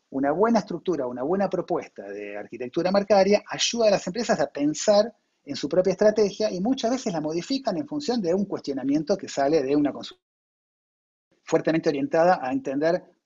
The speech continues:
cómo son las unidades de negocios, cuál es el público objetivo, quiénes son, quién es la audiencia, cómo piensa tu audiencia, vamos a conocer la audiencia, no te creo lo que vos me decís de tu audiencia, te creo lo que me decís de tu negocio. No voy a hacer lo que me pedís que haga, voy a hacer lo que necesitas. Entonces, esta cuestión de dar vuelta y de, y de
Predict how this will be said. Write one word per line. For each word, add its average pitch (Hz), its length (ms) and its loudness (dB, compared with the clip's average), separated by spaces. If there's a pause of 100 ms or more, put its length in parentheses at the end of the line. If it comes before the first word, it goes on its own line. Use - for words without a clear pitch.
cómo 156 200 0
son 147 160 -6
las 143 100 -8
unidades 135 180 -6
de 147 60 -4
negocios, 165 480 -4
cuál 160 160 0
es 147 100 -6
el 143 80 -4
público 131 220 -8
objetivo, 151 580 0 (240)
quiénes 156 260 2
son, 135 300 -2
quién 156 180 2
es 135 60 0
la 127 60 -2
audiencia, 156 480 2
cómo 175 240 0
piensa 147 240 -2
tu 120 100 -10
audiencia, 143 380 0
vamos 185 320 4
a 135 60 -2
conocer 123 260 -8
la 117 40 -12
audiencia, 139 380 -4
no 175 160 2
te 160 160 0
creo 165 460 0 (300)
lo 131 100 -6
que 131 100 -4
vos 135 160 2
me 131 80 -2
decís 123 240 -8
de 120 60 -6
tu 123 100 -6
audiencia, 110 520 -10 (220)
te 131 160 -6
creo 196 160 4
lo 170 60 4
que 143 60 -2
me 131 80 -2
decís 147 180 0
de 135 40 0
tu 123 120 -6
negocio. 123 540 -4 (1080)
No 147 220 4
voy 214 200 6
a 135 40 -2
hacer 143 200 -4
lo 131 80 -6
que 131 80 -8
me 123 140 -10
pedís 131 260 -10
que 123 140 -8
haga, 104 240 -10
voy 143 160 -6
a 143 40 -2
hacer 185 200 2
lo 165 80 -2
que 110 100 -8
necesitas. 107 680 -10
Entonces, - 400 -14
esta 196 240 4
cuestión 190 340 0
de 160 80 4
dar 160 180 6
vuelta 160 500 0
y 131 100 -8
de, 120 220 -10
y 139 100 -4
de 120 400 -6